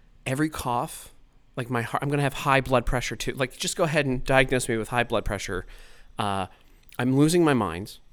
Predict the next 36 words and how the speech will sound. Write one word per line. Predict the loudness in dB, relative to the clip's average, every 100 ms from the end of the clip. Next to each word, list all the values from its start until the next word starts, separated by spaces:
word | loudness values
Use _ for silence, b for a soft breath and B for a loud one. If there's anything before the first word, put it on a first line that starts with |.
| -20 -20 -20 -16 -8
uh, | -4 -4 -6
with | -8
this. | -6 -8 -8 -10 -16 -14
My | -10
mind's, | -8 -8 -10 -12 -12
yeah, | -10
I'm, | -10 -10 -12
like, | -12 -12
uh, | -10 -8
see, | -8 -6 -6
that's | -8 -8
the | -4
problem. | -4 -4 -6
I've, | -6 -6
I'm | -6 -6
schizophrenic | -6 -6 -6 -6 -6 -6
too. | -10 B B B 0
Uh, | 2 2 -2 -8
I'm | -4 0 2
losing | 4 4
my | 4
mind | 2 -2 -8 -16 -20 -20 -20 -20 -20 -20 _ _ _ -20 -20 b b b -12
because | -6 -2 -2 -2
every | -2 -2
time | -2
I | -2
cough, | -2 -4 -4 -6
every | -6
time | -4 -4
I |
sneeze, | -4 -4 -6 -6
every | -6
time | -4 -2
I, | -2
like, | -2 -4 -6
have | -6 -6